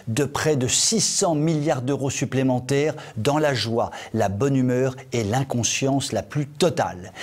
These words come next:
Tu as puissamment contribué à laisser l'éducation nationale s'écrouler en n'entreprenant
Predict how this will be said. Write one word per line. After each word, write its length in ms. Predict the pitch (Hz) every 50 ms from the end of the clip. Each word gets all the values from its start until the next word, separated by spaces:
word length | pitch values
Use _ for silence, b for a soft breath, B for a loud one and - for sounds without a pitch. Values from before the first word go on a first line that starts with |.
| B B B B 170 B
Tu 220 | B - 190 196 190
as 60 | 175
puissamment 920 | 180 - - - - 226 302 339 277 - - 247 220 202 202 214 208 196
contribué 800 | 208 196 208 196 - - - 185 170 147 151 151 156 156 151 - -
à 140 | 127 131 135
laisser 560 | 139 147 139 - - - - - 156 151 147
l'éducation 680 | 127 120 143 156 127 135 143 139 160 127 - - 156 147
nationale 480 | 151 131 - - 151 143 143 143 139
s'écrouler 560 | - - 170 - - - - 180 185 202 208 202 B B 156 B B
en 140 | 170 180 190
n'entreprenant 720 | 202 202 - - - - 202 - - 190 185 175 156